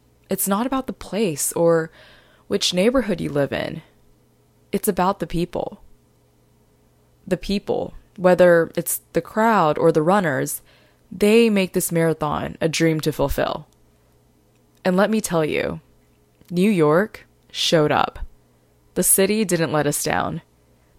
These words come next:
They came out and brought the excitement and buzz to the streets.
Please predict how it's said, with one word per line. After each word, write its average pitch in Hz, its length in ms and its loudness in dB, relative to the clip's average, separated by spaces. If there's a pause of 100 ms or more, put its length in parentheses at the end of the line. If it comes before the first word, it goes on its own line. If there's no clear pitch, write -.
They 190 100 2
came 208 340 2
out 175 340 0 (520)
and 160 160 -4
brought 165 260 0
the 185 80 -2
excitement 170 560 -2
and 151 160 -6
buzz 147 320 0
to 151 100 -2
the 135 80 -6
streets. - 640 -6